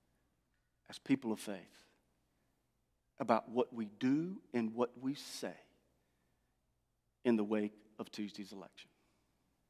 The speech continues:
We have been called to be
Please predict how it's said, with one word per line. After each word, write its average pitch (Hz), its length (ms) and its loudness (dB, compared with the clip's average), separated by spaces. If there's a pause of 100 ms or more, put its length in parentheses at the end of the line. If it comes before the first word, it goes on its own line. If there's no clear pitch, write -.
(1600)
We 131 100 6
have 131 100 10
been 113 120 8
called 123 460 2
to 110 100 -12
be 107 320 -2